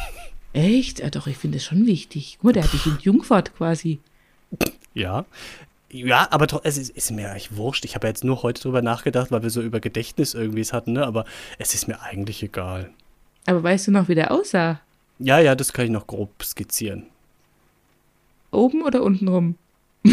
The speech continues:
Speaker 2: Oder beides?
Speaker 1: <laughs> Beide, könnte ich sogar beides noch grob skizzieren, tatsächlich, ja. Ja, ja, ja, ja. <laughs>
Speaker 2: Oh mein Gott. Nee, also das, also nee, also da weiß ich schon noch alles, ja, also,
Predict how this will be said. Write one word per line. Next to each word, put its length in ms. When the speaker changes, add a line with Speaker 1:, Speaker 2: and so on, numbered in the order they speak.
Speaker 2:
Oder 140
beides? 400
Speaker 1:
<laughs> 720
Beide, 280
könnte 160
ich 60
sogar 180
beides 360
noch 180
grob 240
skizzieren, 680
tatsächlich, 560
ja. 340
Ja, 380
ja, 140
ja, 120
ja. 160
<laughs> 840
Speaker 2:
Oh 160
mein 240
Gott. 260
Nee, 220
also 180
das, 220
also 220
nee, 240
also 180
da 180
weiß 220
ich 100
schon 140
noch 160
alles, 440
ja, 200
also, 240